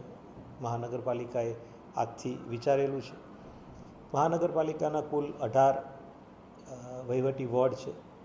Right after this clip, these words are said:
તો તમામ વોર્ડ માટે સંબંધિત તમામ અધિકારીઓ, જેમાં ફાયર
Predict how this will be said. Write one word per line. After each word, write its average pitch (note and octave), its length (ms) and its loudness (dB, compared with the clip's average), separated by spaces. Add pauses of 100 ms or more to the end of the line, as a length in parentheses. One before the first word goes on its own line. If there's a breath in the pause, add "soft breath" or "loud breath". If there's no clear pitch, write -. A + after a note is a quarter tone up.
(180)
તો C#3 100 -2
તમામ D#3 520 2
વોર્ડ C#3+ 280 6
માટે C#3 420 2 (880)
સંબંધિત D3+ 560 0
તમામ C#3 300 4
અધિકારીઓ, B2 500 0
જેમાં A#2+ 240 -4
ફાયર B2+ 340 2